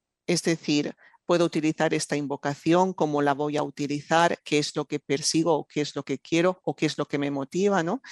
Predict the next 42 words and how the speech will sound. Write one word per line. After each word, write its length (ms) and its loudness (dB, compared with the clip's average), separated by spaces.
Y 180 0
si 340 2
nos, 460 -2
mm, 380 -8
nos 280 -2
vemos, 640 0
eh, 240 4
en 100 0
disposición 960 0
o 200 -2
inclinados 720 0
a 60 -2
realizarla, 760 2
pues 140 -2
que 100 2
apartemos 540 0
también 360 -4
los 200 -6
miedos, 420 -2
porque 260 -2
los 200 0
miedos 360 0
no 180 -2
nos 160 -4
llevan 300 0
a 60 -4
ninguna 380 -4
parte, 440 -2
¿no? 180 -4
Eh, 340 2
seamos 560 2
conscientes 760 -2
de 80 -2
la 100 0
presencia 640 -2
de 80 0
este 300 -2
ángel 400 -4
en 120 -6
nosotros 720 -2
y 160 0
en 240 -6